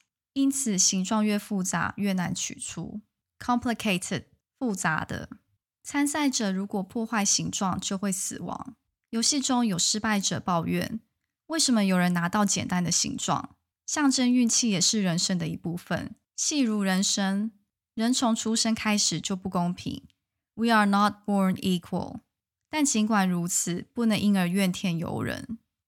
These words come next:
主角齐勋运气最差，选到最复杂的图，紧张到汗水都滴在碰糖上，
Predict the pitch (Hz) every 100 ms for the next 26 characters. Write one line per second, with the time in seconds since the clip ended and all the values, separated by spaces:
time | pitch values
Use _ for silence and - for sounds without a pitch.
0 | _ - 247 254 214 196 - 208 - 220
1 | 214 214 208 208 - 190 185 190 175 -
2 | - _ _ _ - 214 202 233 254 233
3 | - 202 - - - - - - 226 _
4 | _ _ _ _ - 220 202 240 240 254
5 | 233 233 226 202 - 190 190 190 185 202
6 | 185 - 185 - - - - -